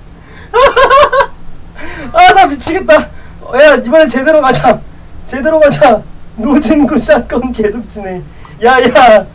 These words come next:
그, 그냥 멍청하다고, 하다고 죽이면 어떡해?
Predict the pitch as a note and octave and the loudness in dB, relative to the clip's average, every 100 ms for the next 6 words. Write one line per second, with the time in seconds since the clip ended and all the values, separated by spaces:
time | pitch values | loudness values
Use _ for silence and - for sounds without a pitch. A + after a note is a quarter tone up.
0 | - - - - B3 A3 - - C#4+ D4+ | -20 -20 -16 -2 0 0 -4 -6 0 4
1 | D4 D#4 B3 - - - - C#4 D#4+ D4+ | 4 2 -4 -16 -20 -16 -4 0 0 0
2 | F4+ E4 D#4+ D4+ C#4+ D4 D4 F4+ - - | 2 2 4 2 2 0 0 -2 -8 -20
3 | - - - - - - D5+ D4+ D#4+ D4+ | -20 -20 -20 -20 -20 0 2 4 4 2
4 | D4+ - A#3 D4+ D#4 C#4+ C#4+ - - D#4 | -2 -4 -4 2 4 4 2 -4 0 2
5 | E4 F4 F4 A3+ D#3 | 4 6 6 4 2